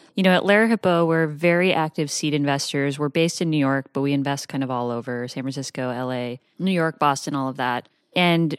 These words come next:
early on, we had a pretty early pet tech insight where we saw, you know, the emergence of this new type of consumer, which is actually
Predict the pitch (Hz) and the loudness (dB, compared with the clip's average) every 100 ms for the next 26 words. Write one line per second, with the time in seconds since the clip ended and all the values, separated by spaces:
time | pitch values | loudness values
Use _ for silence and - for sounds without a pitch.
0 | - _ 208 254 294 214 170 170 156 151 | -10 _ 4 6 6 8 8 6 4 2
1 | 151 165 - 165 160 147 - 233 247 185 | 0 0 2 4 4 0 0 2 2 4
2 | 180 175 170 170 - - - - 220 - | 4 4 4 0 -2 -2 -2 0 0 0
3 | - _ _ _ 220 226 240 247 277 - | -10 _ _ _ 2 4 4 4 2 -6
4 | - _ 196 190 190 - 175 170 170 170 | -20 _ 2 2 2 4 6 6 6 4
5 | - - 170 156 160 156 160 165 165 160 | -2 -4 -2 0 2 2 0 0 -4 -2
6 | 156 165 165 165 175 175 160 - 160 - | -2 0 -2 0 2 2 0 -2 -4 -2
7 | 151 156 151 - 151 151 - 156 143 143 | -2 -2 -2 -2 0 0 -2 -2 0 0